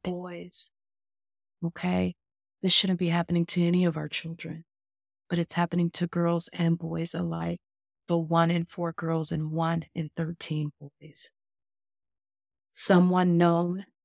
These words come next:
and trusted by the child or the child's family.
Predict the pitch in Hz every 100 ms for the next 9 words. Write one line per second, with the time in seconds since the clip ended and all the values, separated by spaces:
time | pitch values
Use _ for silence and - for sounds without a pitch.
0 | - 180 - - - 185 - - 165 165
1 | _ - 160 170 180 - 175 175 175 160
2 | 175 175 - - 175 175 - - 170 175
3 | 180 175 165 170